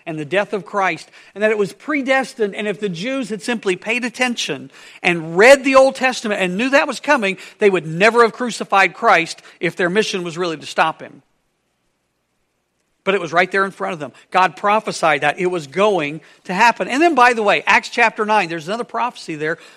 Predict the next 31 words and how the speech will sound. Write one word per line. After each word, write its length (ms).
most 240
of 80
us 100
don't 220
look 200
at. 380
God 300
tells 300
Ananias 920
to 100
go 220
to 100
Saul, 800
who 160
is 180
in, 480
where, 200
I 60
forget 240
the 80
name 120
of 40
the 60
house, 220
he's 160
in 80
Simon 260
the 80
Tanner's 320
house. 320
Uh, 240